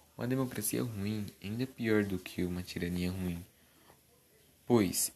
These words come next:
em uma tirania ruim, apenas uma pessoa pratica o mau governo. Em uma democracia ruim, todo o povo pratica o mau governo e, portanto, todo o povo é culpado.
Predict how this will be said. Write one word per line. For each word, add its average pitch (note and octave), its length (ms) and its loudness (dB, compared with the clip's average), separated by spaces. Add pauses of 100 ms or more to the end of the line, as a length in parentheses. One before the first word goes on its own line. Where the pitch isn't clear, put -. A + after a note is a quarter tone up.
em G2+ 160 -2
uma G2 140 0
tirania G#2 480 0
ruim, A2+ 480 -2
apenas B2 480 -2
uma C3 120 -2
pessoa - 360 0
pratica G2+ 340 -4 (100)
o F2+ 100 -2
mau F2+ 160 0
governo. E2+ 420 -2 (680)
Em A2 140 0
uma G#2 140 4
democracia G#2 600 0
ruim, B2 480 -2
todo D3+ 200 0
o D#3 40 -2
povo C3 460 0
pratica - 400 -8
o - 20 -6
mau F#2 80 -4
governo F2 480 -4
e, F2 120 -4
portanto, A2+ 560 -4 (420)
todo C#3+ 160 -4
o D3 60 -6
povo C3 320 4
é A2+ 40 4
culpado. G2+ 380 -8